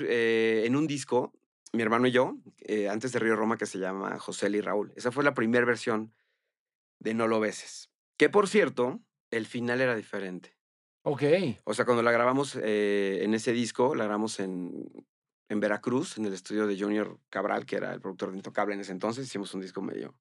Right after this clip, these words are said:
Speaker 1: regional mexicano pop.
Speaker 2: Wow.
Speaker 1: Y, este, y el final decía, "Por tu bien lo digo, porque si lo haces,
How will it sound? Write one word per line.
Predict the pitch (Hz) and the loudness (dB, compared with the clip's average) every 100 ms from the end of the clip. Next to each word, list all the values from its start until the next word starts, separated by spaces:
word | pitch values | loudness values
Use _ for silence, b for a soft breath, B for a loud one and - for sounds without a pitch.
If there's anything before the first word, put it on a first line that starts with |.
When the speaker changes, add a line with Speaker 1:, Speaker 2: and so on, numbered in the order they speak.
| B B B B B B - | B B B B B B 2
Speaker 1:
regional | 135 131 139 139 147 | 2 6 6 8 4
mexicano | 139 160 139 127 120 | 2 0 0 2 2
pop. | 135 180 - _ - | 2 2 -2 _ -14
Speaker 2:
Wow. | 113 110 | -4 0
Speaker 1:
Y, | 113 | 2
este, | 110 107 - 107 | 2 0 -2 0
y | 110 | 2
el | 110 | 0
final | 117 117 | 2 0
decía, | 113 104 110 | 0 0 0
"Por | 131 127 | 0 0
tu | 123 | 2
bien | 135 143 | 2 4
lo | 151 156 | 4 4
digo, | 139 123 | 2 2
porque | 113 104 104 | -2 -6 -8
si | 107 | -6
lo | 101 98 | -4 0
haces, | 104 107 98 95 - | 0 -2 -8 -10 -16